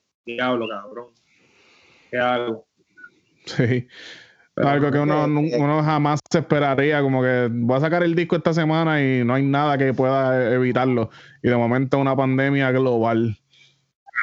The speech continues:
Speaker 3: No, que se cancela todo, no se puede promocionar, no se puede hacer
Speaker 2: Exacto.
Speaker 3: party,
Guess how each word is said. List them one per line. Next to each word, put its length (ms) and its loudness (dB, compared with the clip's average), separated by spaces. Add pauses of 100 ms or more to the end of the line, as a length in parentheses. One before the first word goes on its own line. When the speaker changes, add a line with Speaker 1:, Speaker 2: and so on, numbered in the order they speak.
(420)
Speaker 3:
No, 160 -8
que 140 -4
se 140 0
cancela 580 -2
todo, 220 0
no 120 -2
se 120 -2
puede 260 -2
promocionar, 760 0
no 100 -2
se 140 -2
puede 180 0
hacer 120 0
Speaker 2:
Exacto. 280 0
Speaker 3:
party, 560 -2